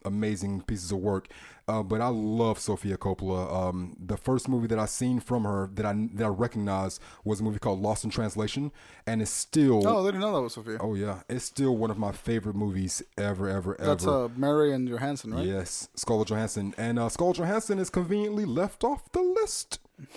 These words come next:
Speaker 1: Yep. <laughs> That's, uh, Sofia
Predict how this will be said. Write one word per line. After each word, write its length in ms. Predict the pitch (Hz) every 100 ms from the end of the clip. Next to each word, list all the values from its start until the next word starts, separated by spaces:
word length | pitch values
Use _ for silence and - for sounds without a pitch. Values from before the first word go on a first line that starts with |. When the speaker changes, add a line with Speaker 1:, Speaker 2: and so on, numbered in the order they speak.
| - _ - - _ - - - 170
Speaker 1:
Yep. 260 | 180 - _ - - _ _ _ -
<laughs> 0 | - - - - -
That's, 640 | 185 - 240 - 262 214 226
uh, 360 | 254 233 226
Sofia 480 | 233 214 214 320